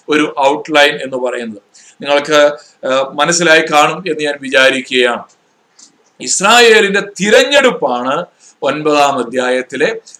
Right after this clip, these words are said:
പ്രധാനപ്പെട്ട വിഷയം. ഇനി നമുക്ക് നമ്മുടെ വാക്യങ്ങളിലേക്ക്, വേദഭാഗത്തേക്ക് കടന്നു വരാം. ഒൻപതാം അധ്യായത്തിന്റെ ആദ്യത്തെ അഞ്ചു വാക്യങ്ങളിൽ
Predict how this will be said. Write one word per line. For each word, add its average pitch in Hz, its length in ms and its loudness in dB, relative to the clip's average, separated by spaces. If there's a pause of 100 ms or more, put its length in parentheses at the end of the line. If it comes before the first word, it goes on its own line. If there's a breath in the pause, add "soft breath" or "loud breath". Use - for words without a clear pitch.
(140)
പ്രധാനപ്പെട്ട 127 800 -2 (280)
വിഷയം. 120 480 -10 (480 loud breath)
ഇനി 254 120 0
നമുക്ക് 180 720 2
നമ്മുടെ 151 600 0 (180)
വാക്യങ്ങളിലേക്ക്, 143 1080 -2
വേദഭാഗത്തേക്ക് 127 1000 -2
കടന്നു 117 260 -8
വരാം. 95 260 -16 (500 loud breath)
ഒൻപതാം 247 480 4
അധ്യായത്തിന്റെ 185 840 2
ആദ്യത്തെ 208 560 -2
അഞ്ചു 214 360 -2
വാക്യങ്ങളിൽ 165 760 -2